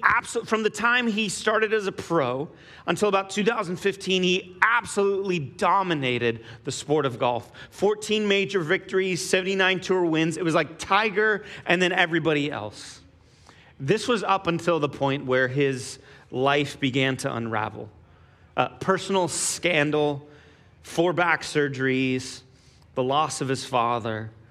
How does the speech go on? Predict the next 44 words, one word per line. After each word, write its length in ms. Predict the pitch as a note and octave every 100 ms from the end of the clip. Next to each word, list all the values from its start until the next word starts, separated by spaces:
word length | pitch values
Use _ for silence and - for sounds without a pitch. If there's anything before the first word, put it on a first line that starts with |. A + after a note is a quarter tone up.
| - -
loss 260 | C#3 C#3 C#3
of 80 | C3
sponsors 840 | - - D3+ C#3+ C#3 C#3 C3+ A#2+ -
and 160 | A#2+
fans, 760 | A2+ - A#2 A#2 A#2 A#2 - - - - - -
made 180 | C3+ C#3+
him 180 | D#3+ -
unable 680 | D#3 D3+ F3 E3 D3+ C#3 C#3
to 160 | C#3 B2+
play 440 | - C3 C3 C3
the 100 | C3
game 480 | A2 A#2+ A#2+ A#2 A#2
that 220 | A2+ A2+
defined 400 | A#2 A2 A2 A2+
his 160 | G#2+ G2
life. 340 | G#2 G#2+ - - - -
Everything 560 | G3+ F#3 G#3+ - F#3+ E3+
he 140 | E3+
knew 580 | E3 D#3+ D#3+ D#3+ C#3 - - - -
and 280 | C#3 C3+ B2+
loved 340 | B2+ A#2 A2
suddenly 500 | - C3 B2+ B2+ A#2+
evaporated. 600 | A#2 A#2 A2+ A2+ A2 A#2
He 140 | B2+
had 220 | B2+ A2 - - -
no 80 | B2
skill, 560 | - - E3+ F3 D#3+
no 220 | D3+ B2+ B2+
health, 520 | D3+ D#3 C#3+ - -
no 160 | B2+
family. 600 | A#2 C3 B2 A#2+ A#2+ A2+ - - - -
And 100 | D#3
then 140 | D#3
in 180 | C#3+ C#3+
May 380 | D3 E3 D#3 C#3
of 160 | B2+
two 160 | - C#3+
thousand 260 | C#3+ B2+ B2
seventeen 460 | C3+ A#2+ B2+ A#2+
was 80 | A2+
kind 160 | - C3+
of 60 |
the 60 | A2+
rock 280 | A2+ A2